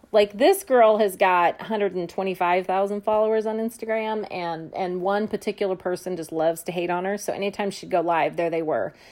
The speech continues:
And they got so sick of it finally, and they're like, "We're gonna delete and block you here in just a second, but we're gonna first turn you in. So everybody, this is so-and-so. Meet them."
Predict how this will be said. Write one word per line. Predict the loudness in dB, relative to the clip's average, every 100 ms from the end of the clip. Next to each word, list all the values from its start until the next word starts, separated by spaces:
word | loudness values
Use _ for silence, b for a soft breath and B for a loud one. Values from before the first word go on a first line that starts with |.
| B B B B
And | 4
they |
got | 6 4 4
so | 0
sick | 0 0
of | 2
it | 2
finally, | 2 2 2
and | 2
they're | 2
like, | 4 2
"We're | 2 2
gonna | 4 2 2
delete | 2 2 2 0 0
and | -4
block | 0 0 0 0
you | 0
here | 0
in | -2
just | -4 -8
a | -10
second, | -10 -12 -8 -8 -8 -14 B B B B
but | 4 6
we're | 6
gonna | 4 2
first | 2 0 0 -4
turn | -4 0
you | 0
in. | -2 -4
So | -4 0
everybody, | 4 4 4 4 4 4 4 0
this | 0 0
is | 0 0
so-and-so. | 2 2 0 -4 0 2 2 0
Meet | 0 -2 -4 0
them." | 2 2 0 -6